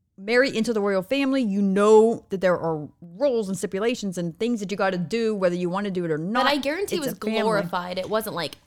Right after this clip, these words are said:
Speaker 2: "I, you have to remember this, this, and this, and this." It's
Speaker 1: Right.
Speaker 2: probably all glorified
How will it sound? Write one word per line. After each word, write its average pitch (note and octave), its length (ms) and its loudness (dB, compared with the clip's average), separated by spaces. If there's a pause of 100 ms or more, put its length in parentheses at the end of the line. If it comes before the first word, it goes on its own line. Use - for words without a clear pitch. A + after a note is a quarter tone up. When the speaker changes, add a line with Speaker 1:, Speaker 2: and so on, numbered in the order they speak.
Speaker 2:
"I, G3+ 100 -2 (220)
you A3 160 0
have A3+ 140 4
to G#3+ 60 0
remember G3 260 0
this, A3 180 -2
this, G#3+ 220 -6
and G#3 100 -6
this, G#3 160 -4
and G3+ 80 -8
this." G3 220 -8
It's F3 80 -12
Speaker 1:
Right. F3 160 2
Speaker 2:
probably - 120 -4
all F#3+ 180 0
glorified F3+ 640 -10